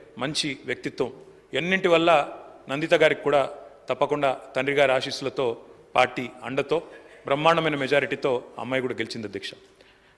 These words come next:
బాధాకరం ఏమంటే సరిగా గెలిచిన కొన్ని కొద్ది, కొద్ది కాలానికే మరి నల్లగొండలో మా పార్టీ సభ ఒకటి జరుగుతూ ఉంటే అక్కడికి నందిత గారు కూడా రావడం జరిగింది. ఆ రోజు కూడా రోడ్ యాక్సిడెంట్ అయింది.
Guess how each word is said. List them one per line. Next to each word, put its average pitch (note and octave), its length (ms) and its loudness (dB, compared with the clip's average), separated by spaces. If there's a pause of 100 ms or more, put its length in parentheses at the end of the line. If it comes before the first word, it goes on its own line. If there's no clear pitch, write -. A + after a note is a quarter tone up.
(140)
బాధాకరం E3 440 8
ఏమంటే D#3+ 400 2 (600)
సరిగా D#3 280 0
గెలిచిన F3 640 0 (160)
కొన్ని E3 280 -4 (300)
కొద్ది, D3+ 200 -4
కొద్ది - 300 -4
కాలానికే E3 680 4 (460)
మరి C3+ 280 -2 (800)
నల్లగొండలో E3+ 720 4 (200)
మా D3 100 0
పార్టీ D3+ 340 4
సభ D3+ 220 2
ఒకటి D3 260 4
జరుగుతూ C#3 320 2
ఉంటే - 260 -4 (540)
అక్కడికి D3+ 460 0 (420)
నందిత C#3 240 -2
గారు D3 180 4
కూడా C3 120 -2
రావడం A#2+ 240 0
జరిగింది. G#2+ 260 -10 (680)
ఆ D3 120 6
రోజు F3+ 220 4
కూడా F#3 280 6 (260)
రోడ్ D3 180 2
యాక్సిడెంట్ B2+ 380 2
అయింది. F#2 160 -14